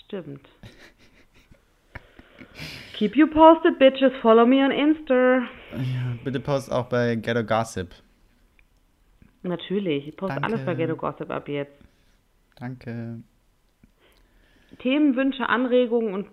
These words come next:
Speaker 1: Fragen, Fragestellungen, Probleme, Nöte könnt ihr gerne wie immer an uns schicken.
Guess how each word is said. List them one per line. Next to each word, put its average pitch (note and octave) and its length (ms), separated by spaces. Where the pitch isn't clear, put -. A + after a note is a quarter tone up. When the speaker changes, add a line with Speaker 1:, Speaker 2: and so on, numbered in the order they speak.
Speaker 1:
Fragen, A3+ 460
Fragestellungen, G#3+ 720
Probleme, G#3 560
Nöte G#3+ 540
könnt G#3 200
ihr G3+ 80
gerne G3+ 320
wie G3 100
immer F#3+ 180
an G3+ 120
uns C4+ 220
schicken. C4 540